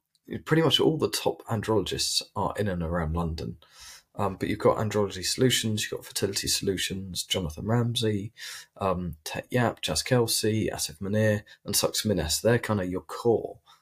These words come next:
that are in and around London. So it's just a case of doing a little bit of legwork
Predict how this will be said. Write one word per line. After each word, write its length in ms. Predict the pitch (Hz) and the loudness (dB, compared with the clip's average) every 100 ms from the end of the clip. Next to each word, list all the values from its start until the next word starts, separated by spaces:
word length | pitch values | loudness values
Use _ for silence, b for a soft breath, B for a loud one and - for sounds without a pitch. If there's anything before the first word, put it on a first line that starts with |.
| _ - | _ -6
that 80 | - | -2
are 80 | 107 | -2
in 100 | 98 | -2
and 140 | 92 | -2
around 340 | 87 95 92 78 - | 0 0 -2 -6 -2
London. 460 | 90 92 85 76 b b b - | -2 -2 -6 -8 b b b -14
So 120 | - | -10
it's 100 | - | -6
just 280 | - 135 - | 2 2 2
a 20 | |
case 200 | - 107 | -6 -6
of 60 | - | -6
doing 140 | 101 | -4
a 100 | 101 | 0
little 200 | 120 - | 0 0
bit 140 | 120 | -2
of 60 | - | 0
legwork 640 | 107 101 - 107 - - | 0 0 -4 -4 -4 -8